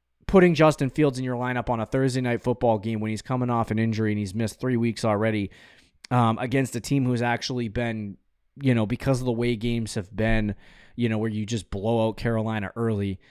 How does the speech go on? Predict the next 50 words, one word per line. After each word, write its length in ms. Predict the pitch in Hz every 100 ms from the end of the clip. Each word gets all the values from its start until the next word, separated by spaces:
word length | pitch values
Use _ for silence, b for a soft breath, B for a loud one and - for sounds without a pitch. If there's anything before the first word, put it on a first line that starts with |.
| b b
Uh, 400 | - 107 101 95 80
there 160 | 120
just 160 | 117 110
hasn't 280 | 123 113 110
been 140 | 117
a 40 | 104
whole 180 | 113
ton 200 | 110 127
of 80 | 113
passing 400 | - 117 113 113
opportunity. 680 | 104 104 98 110 104 95 90 b b
I 120 | 113
just 180 | 117 110
don't 220 | 117 110
know 180 | 104 113
if 80 | 104
Fields 280 | 113 110 98
is 120 | 98
gonna 200 | 110 104
be 160 | 104
a 60 | 101
dude 280 | 92 104 90
that's 160 | 95
gonna 200 | - 101
get 280 | 95 101 95
a 100 | -
whole 160 | 98 104
ton 220 | - 107
of 80 | 95
fantasy 340 | 101 95 95
points, 360 | 95 98 90 82 b b b b
um, 480 | 110 104 98 92 87
in 140 | 104 95
fantasy 320 | 104 95 87
football. 340 | 92 - 80
So 340 | 78 113 101 - B B B B -
I 100 | 143
look 200 | 170 165
at, 140 | 156 -
I 100 | 147
look 160 | 156
at 80 | 151
Justin 340 | 151 147 147
Fields 280 | 135 147 147
and 80 | 139
I 80 | 131
feel 220 | - 139
like, 320 | 131 113 -
you 160 | - 139
know, 200 | 120 110